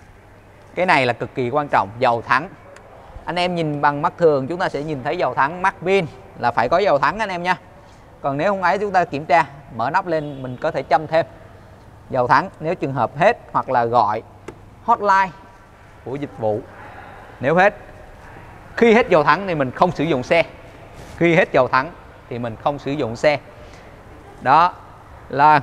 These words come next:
đây, ở đây nó có một cái bình ắc quy. Bình ắc quy mình là nước. Thì anh em sẽ có mức up và mức low ha. Low là cái dòng này là để kiểm tra, ví dụ như, ờ, mức low là dung dịch axit nó hết thì mình phải châm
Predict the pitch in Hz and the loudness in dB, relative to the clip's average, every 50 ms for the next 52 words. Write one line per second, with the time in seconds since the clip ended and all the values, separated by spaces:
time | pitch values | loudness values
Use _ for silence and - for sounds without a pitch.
0 | 160 - 170 180 190 185 156 131 - - - - 156 - 160 156 185 196 196 190 | 2 4 4 6 6 4 2 -2 -8 -16 -18 -16 -6 -2 2 4 4 4 4 2
1 | 196 196 - 202 214 220 214 - - 190 196 170 160 175 190 - - 233 240 240 | 0 0 2 2 2 2 0 -4 -6 -4 -4 -4 -4 -4 -6 -2 0 2 2 2
2 | 180 151 - - - - - - - - - - - 123 143 165 - 190 185 180 | 2 -2 -6 -10 -20 -20 -20 -20 -20 -20 -18 -14 -10 -8 -6 -4 -2 0 0 0
3 | 165 160 147 139 135 131 143 180 196 233 262 - - - - - - - - - | 0 0 2 2 2 2 2 4 4 4 2 2 -4 -18 -20 -20 -20 -20 -20 -20
4 | - - - - - - 143 151 175 185 180 180 170 - - 127 135 - 156 175 | -20 -20 -20 -12 -4 0 2 2 4 4 2 2 2 2 2 2 2 4 4 2
5 | 185 196 220 214 - - - - - - 240 - - - - - - - - - | 2 2 -2 -2 -4 -10 -20 -4 0 0 0 0 -4 -18 -20 -20 -20 -14 -4 -2
6 | 135 127 131 156 151 - 165 180 196 202 196 185 143 117 - - - - - - | 0 0 0 -2 -6 -6 -2 0 2 2 2 2 0 -2 -4 -10 -20 -20 -20 -20
7 | - - - - - 151 170 165 143 127 - - - - - - - - - 131 | -20 -20 -18 -8 -2 0 0 0 0 -4 -12 -20 -20 -20 -20 -20 -20 -20 -10 -4
8 | 139 151 156 160 156 147 143 - 160 160 151 131 127 127 120 113 107 101 - - | -2 0 0 0 0 -2 -4 -4 -4 -4 -4 -2 -2 -2 -2 -2 -4 -6 -10 -20
9 | - - - - - - - - - 135 139 131 135 156 - 139 139 160 165 185 | -20 -20 -20 -20 -20 -20 -18 -4 0 2 4 6 4 4 2 0 -6 -2 0 2
10 | 175 175 175 175 185 185 160 131 127 143 156 156 160 160 160 156 151 147 151 151 | 2 4 2 2 0 -2 -2 -4 -4 -4 -6 -6 -6 -4 -4 -6 -6 -6 -6 -6
11 | 147 151 151 151 160 - - - 165 165 156 151 151 151 139 127 123 120 117 113 | -8 -8 -8 -8 -10 -10 -8 -2 2 2 4 4 2 2 0 0 0 -2 -4 -4
12 | 117 113 - - - - - - - 151 156 156 135 127 - - 147 151 - 202 | -6 -8 -12 -18 -20 -20 -20 -12 -8 -6 -4 -4 -4 -4 -4 -4 -4 -4 -4 -6
13 | - - 180 185 180 175 214 214 - - - 143 120 113 110 - 107 117 - - | -8 -6 -6 -6 -2 -2 -2 -2 -2 -6 -10 -8 -8 -8 -6 -6 -8 -4 0 2
14 | 175 175 165 | 2 2 2